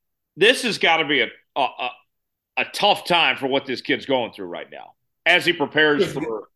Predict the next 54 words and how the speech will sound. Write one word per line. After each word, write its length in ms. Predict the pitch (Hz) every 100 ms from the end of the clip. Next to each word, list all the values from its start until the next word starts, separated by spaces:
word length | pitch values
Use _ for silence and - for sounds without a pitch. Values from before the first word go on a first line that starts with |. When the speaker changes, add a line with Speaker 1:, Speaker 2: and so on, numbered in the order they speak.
| _ _ _ _ -
Speaker 1:
you 120 | 139
know, 120 | 127
the 80 | 120
biggest 380 | 104 151 135 117
Speaker 2:
it's 60 |
gotta 240 | - 165 160
Speaker 1:
day 20 |
of 60 | 151
his 120 | 151
Speaker 2:
be. 40 |
Speaker 1:
life 180 | 123 95
coming 220 | 104 92
up. 120 | 78 - _ _ _ _ _ -
Speaker 2:
It's 220 | 185 165
gotta 380 | 165 165 160 156
be. 180 | 156 156
He's 300 | 135 220 -
still 300 | - 165 160
gonna 180 | 147 135
be 120 | 139
a 80 | 123
top, 420 | - 135 135 -
top, 340 | - 120 - -
a 80 |
tippy 280 | 131 185 160
top 340 | 127 - 131 - -
pick 200 | 135 127
to 80 | 131
me. 400 | 135 139 135 127 _ _ _ _
But, 440 | 135 143 143 135 - _ _ _ _ _ _ _ _
I 40 | 151
mean, 180 | 160
it's 100 | 139
obviously 360 | 151 180 196 214
gotta 200 | 196 175
throw 120 | 196
up 80 | 180
some 160 | - 165
red 180 | 170
flags 320 | - 170 175 143
of 80 |
what's 160 | 135 -
happened. 720 | - - 196 220 123 98 113 _ _ _ _ _ _ _
And 320 | - 147 143 135
then 200 | 180 190
you 140 | 175
see 220 | 165 190
that 220 | 165 151
maybe 260 | 156 165 156
he 140 | 143
didn't 260 | 156 160 127
commit 340 | - 151 151
himself 540 | 156 139 - 160 147 -
quite 440 | - 147 156 151